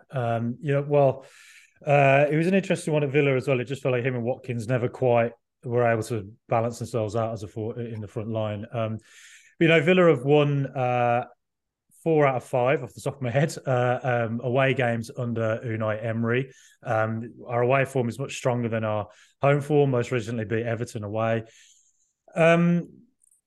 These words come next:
h-, how do you, you know, what do you expect from Villa this weekend? And, um, do you, what's your score prediction as well for the game?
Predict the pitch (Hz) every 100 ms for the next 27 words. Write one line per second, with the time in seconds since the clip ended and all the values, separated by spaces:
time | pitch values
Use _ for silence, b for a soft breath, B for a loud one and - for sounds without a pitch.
0 | - - - - 202 208 202 196 190 175
1 | - - 160 147 147 180 147 165 170 -
2 | - 180 180 180 156 165 170 165 - 170
3 | 156 - 165 165 160 - - - 131 127
4 | 131 131 127 131 131 131 127 127 123 117
5 | _ 127 131 131 139 147 - 131 - 147
6 | 143 143 139 131 - 117 127 123 127 127
7 | 151 -